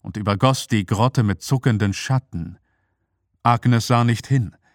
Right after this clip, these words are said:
Sie wusste, dass sie den Anblick nicht ertragen würde. Wenn er sie nicht sofort wieder in seinen Bann schlug, würde er sie umbringen.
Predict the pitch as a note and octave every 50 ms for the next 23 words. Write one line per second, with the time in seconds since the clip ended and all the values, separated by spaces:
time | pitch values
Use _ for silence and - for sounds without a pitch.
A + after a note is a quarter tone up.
0 | _ _ _ _ _ _ - - - B2 G#2+ C3 D#3 D#3 - - C3 G2 G2 G2
1 | - G#2+ G#2 G2 G#2 A2 G#2+ B2 B2+ B2+ A2 A2 G#2+ - A#2+ A#2 G#2+ - A#2+ G#2+
2 | - - - C3+ C#3+ C3+ G2+ G2 E2 D2+ D#2 C#2 C#2+ - C#2+ C2+ - _ _ _
3 | _ _ _ _ _ _ _ _ _ _ _ _ _ - G#2 A2+ C#3+ C#3+ C#3+ B2+
4 | A#2 C#3+ C#3 C#3 C#3 - - - C3 A#2 - - - C3+ E3 D#3+ - - B2 C3
5 | C#3 C#3+ C#3 B2 B2+ A#2 - B2+ B2+ B2+ B2 A#2+ A2 - C3 D3+ D#3 C#3+ C3 -
6 | - - F2+ F2 - - _ - _ _ _ _ _ _ _ - B2+ C3+ C#3+ C3
7 | C#3+ A#2+ B2+ B2+ A2+ A2+ C3 - - E3+ F3 D3+ - F2 F2 E2+ E2 - - -